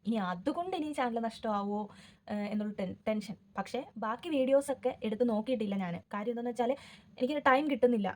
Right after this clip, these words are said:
എല്ലാം എടുത്ത് വെച്ച് നോക്കി, സൂക്ഷ്മമായിട്ട് നോക്കി, അതിലെന്തെങ്കിലും കു-, കുറവുണ്ടോ, എന്തെങ്കിലും, ഏഹ്, പോളിസിയുടെ ഇതായിട്ട് ചെയ്തിട്ടുണ്ടോ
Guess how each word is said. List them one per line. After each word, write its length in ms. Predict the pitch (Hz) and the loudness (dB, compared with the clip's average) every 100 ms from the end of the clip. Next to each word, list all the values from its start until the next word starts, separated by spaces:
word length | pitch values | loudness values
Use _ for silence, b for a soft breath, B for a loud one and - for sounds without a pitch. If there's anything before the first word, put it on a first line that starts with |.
| - | -4
എല്ലാം 240 | 214 220 226 | -4 0 -2
എടുത്ത് 200 | 202 226 | -2 -2
വെച്ച് 220 | 214 - | -2 -2
നോക്കി, 300 | 220 196 220 | -2 -2 -2
സൂക്ഷ്മമായിട്ട് 580 | 247 214 - 247 208 202 214 | -4 -4 0 2 2 2 0
നോക്കി, 260 | 190 220 | 0 0
അതിലെന്തെങ്കിലും 560 | 214 214 196 196 214 240 | 0 0 0 0 0 -2
കു-, 200 | - - - 202 | -6 -10 -10 -6
കുറവുണ്ടോ, 500 | 214 202 202 196 220 | -4 -2 -2 0 0
എന്തെങ്കിലും, 340 | 196 196 208 - | 0 -2 -6 -6
ഏഹ്, 440 | 196 185 185 190 190 | -4 -2 -2 -4 -6
പോളിസിയുടെ 520 | 208 202 208 226 220 220 | -4 -4 -4 -2 0 -2
ഇതായിട്ട് 360 | 214 202 202 233 | -2 -2 -2 0
ചെയ്തിട്ടുണ്ടോ 600 | 233 190 226 233 190 | 2 2 2 0 0